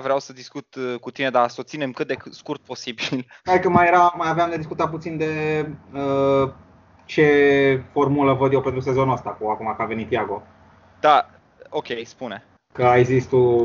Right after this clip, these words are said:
Speaker 1: Păi
Speaker 2: că
Speaker 1: presupun că ești de acord cu mine. Nu văd să fii
Speaker 2: Da, în principiu, într-adevăr, Gini pare să fie omul care să iasă din,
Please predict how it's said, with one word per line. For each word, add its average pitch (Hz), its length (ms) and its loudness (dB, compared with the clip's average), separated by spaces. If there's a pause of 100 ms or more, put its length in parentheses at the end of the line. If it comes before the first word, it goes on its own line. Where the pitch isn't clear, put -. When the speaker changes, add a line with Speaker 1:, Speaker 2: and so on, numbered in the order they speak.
(180)
Speaker 1:
Păi 196 120 -2
Speaker 2:
că 214 80 0
Speaker 1:
presupun 214 400 0
că 202 120 -8 (340)
ești 196 100 -4
de 202 80 0
acord 196 220 -4
cu 185 80 -12
mine. 113 360 -12 (200)
Nu 135 140 -16
văd 117 300 -6
să - 260 -10
fii 110 460 -14 (600)
Speaker 2:
Da, - 360 6
în 156 80 -4
principiu, 196 720 -2 (100)
într-adevăr, 190 560 0
Gini 175 340 -4
pare 147 260 0
să 139 120 -8
fie 139 300 -2 (520)
omul 123 240 -2
care 120 200 -2
să 123 140 -6
iasă 123 300 -2
din, 110 280 -8